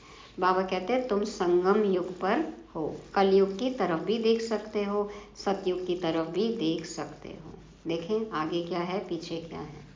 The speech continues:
हाँ, छोड़ आए पीछे की दुनिया, आगे बढ़ना है ना। तो बाबा कहते हैं, "अभी तो तुम कलयुग भी देख सकते हो, सतयुग भी देख सकते हो। तुम संगम युग पर साक्षी हो, देखते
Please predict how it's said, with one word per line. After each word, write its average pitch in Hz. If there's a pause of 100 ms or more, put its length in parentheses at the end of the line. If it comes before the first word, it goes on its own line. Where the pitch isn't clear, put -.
(480)
हाँ, 214
छोड़ 175
आए 208
पीछे 247
की 247
दुनिया, 220 (460)
आगे 180
बढ़ना 180
है 294
ना। 160 (600)
तो 196
बाबा 170
कहते 170
हैं, 185
"अभी 175
तो 170
तुम 214 (460)
कलयुग 175
भी 202
देख 202
सकते 196
हो, 233
सतयुग 160
भी 160
देख 160
सकते -
हो। 160 (480)
तुम 320
संगम 190
युग 180
पर 220
साक्षी 180
हो, 185
देखते 156